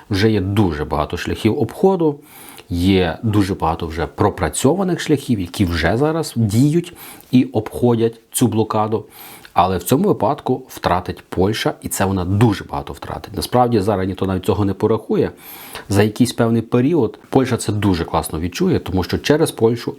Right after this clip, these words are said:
з України, ну не знаю, там на мільярди доларів йде продукції. Зараз вже набагато менше. І це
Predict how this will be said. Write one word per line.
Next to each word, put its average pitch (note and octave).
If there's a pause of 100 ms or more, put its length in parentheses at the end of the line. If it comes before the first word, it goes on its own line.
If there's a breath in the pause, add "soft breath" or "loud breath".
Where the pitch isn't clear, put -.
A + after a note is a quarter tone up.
з G2+
України, A#2 (640)
ну E2
не A2
знаю, D#2
там F#2
на G2
мільярди E2+ (120)
доларів G#2 (140 loud breath)
йде F2
продукції. D2+ (180 loud breath)
Зараз F2+
вже A2+
набагато D#2+
менше. - (400 loud breath)
І E2
це A#2+